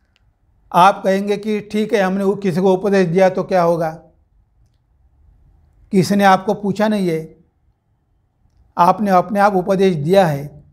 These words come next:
उसके दो परिणाम हो गए, आपका भी अहित, अहित होगा, उसका भी अहित होगा, दोनों का अहित होगा।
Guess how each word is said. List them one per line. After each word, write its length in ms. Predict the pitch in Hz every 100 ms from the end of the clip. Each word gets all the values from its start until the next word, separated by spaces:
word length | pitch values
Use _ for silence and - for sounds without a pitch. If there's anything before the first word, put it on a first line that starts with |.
| _ _ _ _ _ _ _ _ _ _
उसके 800 | 185 180 - 208 196 180 185 208 - - -
दो 180 | 160 185
परिणाम 380 | 190 170 165 147
हो 100 | 139
गए, 200 | 131 - _ _ _ _ _ _ _ _ -
आपका 500 | 170 185 185 220 208
भी 140 | 226
अहित, 380 | 190 202 202 208
अहित 380 | 220 180 190 180
होगा, 600 | 180 202 214 226 226 _ _ _ _ _ _
उसका 380 | 180 165 - 190
भी 140 | 185 -
अहित 300 | 160 175 160
होगा, 600 | 151 160 160 127 - - _ _ _ _ _ _ _
दोनों 380 | 147 165 170 180
का 140 | 196
अहित 360 | 202 156 180 160
होगा। 560 | 156 156 131 135 -